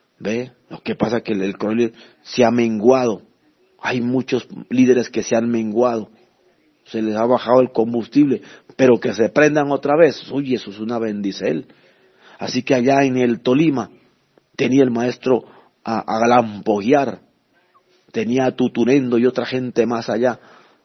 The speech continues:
Y eso movían en el Tolima el Cañón de las Hermosas. Había otro maestro, y eso bajaban cuatro o cinco chivas. Chivas son unos camioncitos campesinos que traen la carga arriba del techo,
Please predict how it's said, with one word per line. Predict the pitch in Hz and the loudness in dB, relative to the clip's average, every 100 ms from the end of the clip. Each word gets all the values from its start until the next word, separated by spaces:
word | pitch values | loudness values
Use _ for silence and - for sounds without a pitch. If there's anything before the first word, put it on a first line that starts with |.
| _ | _
Y | - 139 | -8 -4
eso | 135 | 0
movían | 123 117 113 131 | 2 2 2 0
en | 123 | 0
el | 117 110 | 0 0
Tolima | 120 120 123 | 0 0 0
el | 117 | 0
Cañón | 117 117 123 | -2 -2 0
de | 120 | 0
las | 113 107 | 0 -2
Hermosas. | 110 110 117 113 120 104 _ _ _ - | -4 -2 -4 -2 -4 -4 _ _ _ -14
Había | 95 120 117 | -4 0 2
otro | 123 123 120 | 0 0 -2
maestro, | 113 113 120 - 113 101 _ _ _ - | 0 0 -2 -4 -8 -8 _ _ _ -4
y | 117 | 0
eso | 127 123 113 | 2 2 2
bajaban | 107 113 123 120 117 | 0 0 2 0 -4
cuatro | - 127 131 123 | -2 0 2 0
o | 113 | -2
cinco | 120 120 - | -4 -4 -2
chivas. | 117 - 143 117 101 | -4 2 2 2 0
Chivas | - 135 123 | 0 2 2
son | 131 131 | 0 0
unos | 131 123 | -2 -4
camioncitos | - 113 110 104 123 123 127 - | -2 -2 -2 -4 -6 -2 -2 -2
campesinos | - 98 98 95 127 139 143 - - - _ | -6 -6 -4 -4 -2 0 0 -4 -16 -20 _
que | 107 | -4
traen | 95 110 123 127 | 0 2 2 2
la | 117 101 | -4 -4
carga | - 113 117 | -2 0 0
arriba | 113 107 127 120 | -2 -2 0 2
del | 104 | 0
techo, | - 123 - 104 | 2 0 0 -10